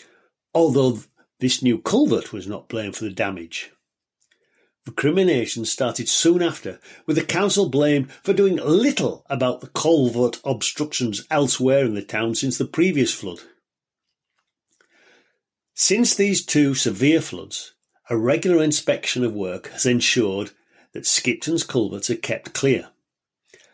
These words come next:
And then, in twenty thirteen, the government announced it was contributing seven point six million pounds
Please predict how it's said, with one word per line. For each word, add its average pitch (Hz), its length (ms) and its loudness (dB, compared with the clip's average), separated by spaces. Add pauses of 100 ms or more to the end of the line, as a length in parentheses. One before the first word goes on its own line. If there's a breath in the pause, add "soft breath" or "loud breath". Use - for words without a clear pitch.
(880 soft breath)
And 151 120 0
then, 170 380 2 (160)
in 131 140 -12
twenty 190 440 2
thirteen, 175 680 0 (360)
the 120 80 -4
government 202 440 2
announced 139 500 0 (260 loud breath)
it 135 120 -2
was 131 160 -4
contributing 123 840 0
seven 196 540 0 (100)
point - 360 -8
six - 340 -4
million 170 600 2
pounds 92 540 -10